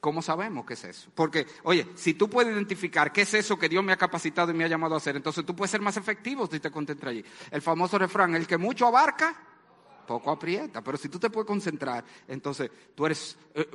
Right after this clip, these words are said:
usado mayormente por el Señor. Pero ¿cómo sabemos a qué es eso que Dios me ha llamado? Quizá tú te preguntas. Bueno, déjame darte algunas direcciones aquí. Vamos a tomar como patrón el, el, el, el llamado al pastorado, ¿verdad? Lo,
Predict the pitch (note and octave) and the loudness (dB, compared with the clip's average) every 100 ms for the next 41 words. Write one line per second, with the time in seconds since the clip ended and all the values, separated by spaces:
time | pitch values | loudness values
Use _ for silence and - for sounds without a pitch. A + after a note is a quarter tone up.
0 | - D#3+ - F#3 E3+ F3+ D#3+ D#3 E3 F3 | -6 -2 6 6 6 2 2 2 2 2
1 | F3 E3+ D3+ C#3+ C#3+ B2+ A2 C#3+ D3+ A3+ | 0 -2 -4 -4 -4 -6 -4 -2 4 4
2 | A3+ - E3+ D#3+ D#3 D3 D#3+ E3+ E3 D#3+ | 4 2 2 2 0 0 -2 -4 -6 -6
3 | C3+ D3 D3 C#3 C#3 A#2+ A#2 G2+ F#2 - | -2 -2 -2 -4 -4 -4 -6 -8 -10 -14
4 | A2+ B2 B2+ C#3+ C3+ F3 G3 A#2+ E3+ F3+ | -8 -8 -8 -10 -6 -4 -4 -4 -4 -2
5 | E3+ G3 F#3 - - - - D#3+ D#3 D#3 | -2 0 -2 -4 -12 -20 0 2 4 0
6 | C#3+ F3 F3 - D3+ C#3+ - D3+ D#3 E3+ | 0 0 0 0 0 0 -2 -2 0 0
7 | E3 D#3+ G3+ E3+ F3 E3+ E3+ E3 F3 D#3+ | -2 -2 -2 -2 -2 -2 -2 -2 -2 -4
8 | C#3+ C3+ D3 E3+ A#3+ - - - - C#3+ | -4 -2 2 2 0 -10 -20 -20 -10 -4
9 | C#3+ C#3+ - C3+ C#3 C3 C3 A#2+ C3+ C3 | -2 -2 -4 -4 -2 -2 -2 -4 -6 -4
10 | B2+ B2 B2 G2+ - - C3 C3 B2 D3 | -2 -2 -4 -10 -14 -10 -2 0 2 2
11 | D#3+ D#3+ C3+ C3+ - B2 - B2 A#2 C#3 | 2 0 -2 -4 -2 -6 -4 -2 0 0
12 | G3+ F3+ B2+ E3 C#3+ | -2 -4 -2 -2 -4